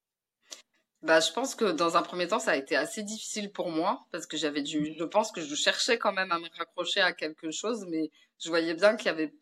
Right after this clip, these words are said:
plusieurs, euh, voilà, j'ai plusieurs, euh, j'ai une multiculturali-, une multiculturalité, j'ai plusieurs, euh, plusieurs origines, donc j'avais un petit peu du mal à savoir un petit peu,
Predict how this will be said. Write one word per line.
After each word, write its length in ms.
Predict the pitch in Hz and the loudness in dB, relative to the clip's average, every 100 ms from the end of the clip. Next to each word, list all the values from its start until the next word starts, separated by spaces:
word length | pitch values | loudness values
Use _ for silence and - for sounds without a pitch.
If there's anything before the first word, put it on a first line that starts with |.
| _ _ _ _ _ | _ _ _ _ _
plusieurs, 500 | - 196 185 190 180 | -8 0 6 6 8
euh, 140 | 175 165 | 6 6
voilà, 240 | 226 240 | 6 4
j'ai 120 | 156 | 0
plusieurs, 520 | 143 - 165 170 165 | -8 -12 -6 -4 -2
euh, 340 | 160 151 151 151 - - - | -2 -2 -4 -8 -10 -20 -10
j'ai 160 | - | -2
une 220 | 165 165 170 | -2 0 -4
multiculturali-, 1000 | 165 - - 196 160 - 165 160 160 - | -8 -10 -8 -8 -4 0 2 4 2 0
une 140 | 160 | -6
multiculturalité, 1080 | 175 180 180 - 160 175 160 160 170 - 254 | -6 -8 -8 -8 -4 2 4 4 0 0 0
j'ai 140 | 214 151 | 0 -4
plusieurs, 440 | - 165 165 160 | -10 -4 0 2
euh, 300 | 156 147 147 - - _ _ | 0 -2 -6 -14 -20 _ _
plusieurs 540 | - 190 175 175 170 170 | -10 -6 2 2 4 0
origines, 600 | 165 175 220 262 220 175 - - - | -2 0 2 2 0 -4 -16 -20 -10
donc 180 | 170 160 | -4 -2
j'avais 220 | 156 151 | 0 2
un 100 | 151 | 0
petit 140 | 160 - | -2 -6
peu 100 | 214 | -4
du 100 | 196 | 0
mal 160 | 190 | 2
à 720 | 170 156 151 151 151 151 151 147 156 - | 4 2 2 -2 -2 -2 -4 -6 -6 -2
savoir 280 | 160 175 | 2 2
un 100 | 175 | 2
petit 140 | 160 - | -2 -4
peu, 180 | 202 | -4